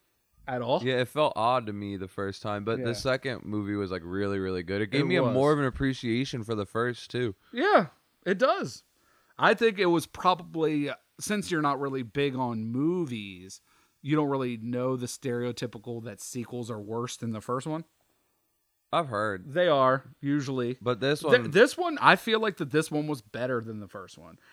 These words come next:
Speaker 1: And it may not, you're right, it did make the first one better.
Speaker 2: It could also stand almost as, like, its own movie. Like, I can almost see how you could watch
Speaker 1: Unle-,
Speaker 2: that and
Speaker 1: except
Speaker 2: not
Speaker 1: when you're in
Speaker 2: having
Speaker 1: theater
Speaker 2: watched the
Speaker 1: and
Speaker 2: first.
Speaker 1: saying, "She's deaf." <laughs> I
Speaker 2: Yeah.
Speaker 1: think she's deaf. Is she
Speaker 2: Aside
Speaker 1: deaf?
Speaker 2: from that,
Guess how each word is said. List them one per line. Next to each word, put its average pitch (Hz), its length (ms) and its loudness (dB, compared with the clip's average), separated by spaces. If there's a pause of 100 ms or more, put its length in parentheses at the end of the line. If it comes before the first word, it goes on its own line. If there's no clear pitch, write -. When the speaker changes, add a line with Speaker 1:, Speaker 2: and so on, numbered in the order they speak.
Speaker 1:
And 160 120 2
it 165 140 0
may 151 240 -2
not, 151 220 0
you're 147 180 2
right, 156 240 4
it 135 100 0
did 139 160 0
make 143 200 -4
the 127 100 -8
first 117 280 -6
one 110 160 -6
better. 98 320 -14 (180)
Speaker 2:
It 151 140 0
could 190 100 2
also 196 380 4
stand 151 420 0
almost 143 440 2
as, 131 100 -4
like, 120 180 2
its 110 160 -2
own 107 260 0
movie. 98 380 -2
Like, 82 120 -2
I 131 100 4
can 190 120 0
almost 175 360 2
see 156 140 2
how 139 140 2
you 131 140 0
could 139 140 -4
watch 113 340 2
Speaker 1:
Unle-, 147 60 -4
Speaker 2:
that 131 260 2
and - 80 -4
Speaker 1:
except 107 140 -4
Speaker 2:
not 117 160 4
Speaker 1:
when 120 80 2
you're 123 100 4
in 117 60 4
Speaker 2:
having 120 120 0
Speaker 1:
theater 139 280 4
Speaker 2:
watched 131 60 2
the 127 40 2
Speaker 1:
and 123 100 -2
Speaker 2:
first. - 80 -4
Speaker 1:
saying, 120 340 2 (340)
"She's - 260 -14
deaf." 95 440 -12 (180)
<laughs> - 240 -12
I 135 80 4
Speaker 2:
Yeah. 139 140 10
Speaker 1:
think 113 120 4
she's 120 240 -6
deaf. 104 320 -8
Is 131 160 -2
she 156 100 4
Speaker 2:
Aside 180 200 8
Speaker 1:
deaf? 135 120 4
Speaker 2:
from 151 100 0
that, 156 360 4